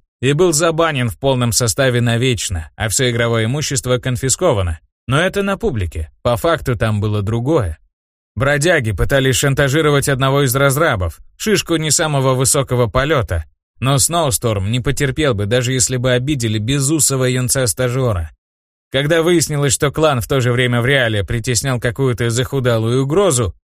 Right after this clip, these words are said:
на него спустили всех собак и демонстративно наказали».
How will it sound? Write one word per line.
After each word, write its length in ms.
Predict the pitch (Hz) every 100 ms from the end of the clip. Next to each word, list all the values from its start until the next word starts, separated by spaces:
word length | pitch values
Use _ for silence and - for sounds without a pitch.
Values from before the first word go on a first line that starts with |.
| _
на 140 | 143 165
него 260 | 170 165
спустили 540 | 156 - 143 - 143 123
всех 260 | - 135
собак 460 | - 120 123 151 -
и 80 | 123
демонстративно 840 | 120 120 117 - 123 110 117 107
наказали». 680 | 104 98 120 113 101 80